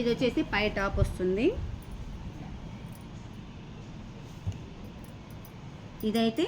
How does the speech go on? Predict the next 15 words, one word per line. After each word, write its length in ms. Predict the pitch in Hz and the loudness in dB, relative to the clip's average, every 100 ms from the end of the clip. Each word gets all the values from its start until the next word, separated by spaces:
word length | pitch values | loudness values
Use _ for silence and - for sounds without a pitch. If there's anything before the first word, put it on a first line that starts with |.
| 539 - | 2 2
చున్నీ 240 | 226 226 202 | 6 6 6
వస్తుంది. 420 | 170 175 180 175 - - - - - - - - - - - - 202 - - | 2 2 4 4 2 -6 -10 -12 -12 -12 -12 -10 -10 -10 -10 -10 -10 -10 -2
చాలా 280 | 220 233 240 233 | 4 6 6 4
బాగుంటుంది, 380 | 233 214 185 190 214 | 4 2 2 2 4
దేనికి 260 | 226 220 214 | 4 4 2
అదే 140 | 226 233 | 2 2
బాగుంటుంది. 680 | 208 196 196 185 185 190 254 539 - - - - - - - 208 | 2 2 2 2 2 4 2 2 -4 -12 -12 -12 -14 -14 -4 -2
మీకు 240 | 196 208 | 2 2
ఒకసారి 260 | 190 208 220 | 2 2 4
ఓపెన్ 260 | 214 233 233 | 4 4 4
చేసి 120 | 214 202 | 4 2
చూపిస్తే 340 | 208 202 - 233 226 | -2 -2 0 0 2
మీకంటే 340 | 202 196 185 208 | 0 0 0 -2
ఒక 60 | 180 | -2
క్లారిటీ 380 | 190 180 180 | 0 0 0